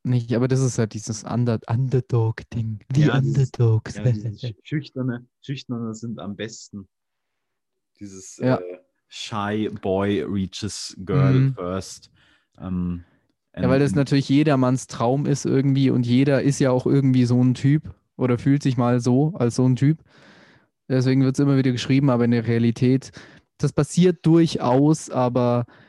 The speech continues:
Speaker 1: es ist nicht so einfach, äh, wie es da dargestellt wird und es läuft dann auch einfach komplett anders. Also das ist halt so ein Dauerklischee und das kann man auch schöner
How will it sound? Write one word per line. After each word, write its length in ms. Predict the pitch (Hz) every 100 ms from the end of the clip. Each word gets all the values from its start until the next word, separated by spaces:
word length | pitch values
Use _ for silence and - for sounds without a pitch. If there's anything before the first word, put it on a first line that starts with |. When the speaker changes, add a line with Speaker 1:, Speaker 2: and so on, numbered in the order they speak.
| _ _ -
Speaker 1:
es 100 | 127
ist 140 | 131
nicht 240 | 160 -
so 160 | - 131
einfach, 720 | - 127 151 - 139 131 - - _ -
äh, 140 | 135
wie 180 | 127 135
es 240 | 139 - - -
da 180 | 120
dargestellt 800 | 123 117 135 151 143 139 143 151
wird 160 | 147 156
und 100 | 135
es 140 | 127
läuft 320 | 120 123 151 139
dann 140 | 113
auch 120 | 117
einfach 300 | 131 123 123
komplett 440 | - 120 - 117 -
anders. 420 | 110 123 120 107
Also 320 | 110 110 107 - - - - _ _
das 120 | 127 123
ist 140 | 147
halt 160 | 135 127
so 80 |
ein 80 | 127
Dauerklischee 840 | 113 120 135 - 113 - 110 110 101
und 280 | 104 101 117
das 320 | - - -
kann 160 | - 120
man 100 | 107
auch 80 | 104
schöner 340 | - 107 101